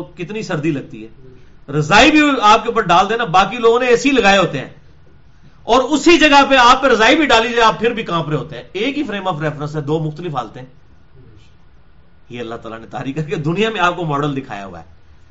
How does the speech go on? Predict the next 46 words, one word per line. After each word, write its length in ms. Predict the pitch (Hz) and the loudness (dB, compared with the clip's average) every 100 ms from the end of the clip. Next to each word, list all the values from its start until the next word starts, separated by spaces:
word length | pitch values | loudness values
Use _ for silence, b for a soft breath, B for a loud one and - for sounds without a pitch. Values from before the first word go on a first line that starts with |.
| - | -8
ایک 360 | 196 233 311 330 | 2 4 6 4
ہی 80 | 302 | 2
جگہ 200 | 269 262 | 4 2
ٹیمپریچر 420 | 240 233 233 233 254 | 2 0 0 2 2
آپ 140 | 233 | 2
maintain 380 | 202 185 208 220 | 0 -2 -2 -2
کر 160 | 214 214 | -2 -2
لیں، 180 | 214 196 - - - - - - - - | -4 -8 -16 -20 -20 -20 -20 -20 -20 -4
ایک 280 | 190 233 202 | 2 2 2
بندے 200 | 208 226 | 0 0
کو 80 | |
ٹھنڈ 260 | 208 208 254 | 0 0 2
لگ 200 | 254 247 | 2 2
رہی 100 | 254 | 2
ہوگی، 200 | 247 220 | 0 0
ایک 200 | 175 151 | -4 -6
بندے 160 | 135 127 | -8 -10
کو 60 | |
گرمی 240 | 113 113 104 | -12 -14 -12
لگ 100 | 104 | -14
رہی 200 | 110 117 | -12 -14
ہوگی۔ 220 | 110 139 - B B B B B - - - - - - | -14 -16 -18 B B B B B -20 -20 -20 -20 -20 -4
تو 120 | 226 160 - - | -2 -2 -8 -12
اللہ 180 | 156 185 | -4 -4
تعالیٰ 240 | 202 208 | -2 -4
فرماتا 260 | 196 185 262 | -2 -2 -2
ہے، 60 | |
ان 140 | 277 247 | -6 -8
کے 60 | |
لیے 120 | 247 226 | -6 -6
آزمائش 300 | 151 214 190 | -2 -2 -2
بن 180 | 202 202 | -4 -6
گئی۔ 120 | 262 269 | -6 -6
دنیا 480 | 139 151 170 240 | -6 -6 -4 -4
کے 120 | 302 294 | -4 -6
physical 440 | - 180 208 214 | -10 -10 -8 -8
phenomena 540 | 165 170 165 180 175 | -8 -6 -6 -6 -8
of 80 | 131 | -6
nature 300 | 147 147 175 | -6 -6 -8
کے 60 | 170 | -8
اوپر 180 | 165 - | -8 -8
آخرت 360 | 135 151 156 | -8 -8 -8
کو 80 | 160 | -10
قیاس 320 | - 143 151 | -8 -6 -6
نہ 60 | 160 | -8
کریں، 220 | 175 214 | -10 -10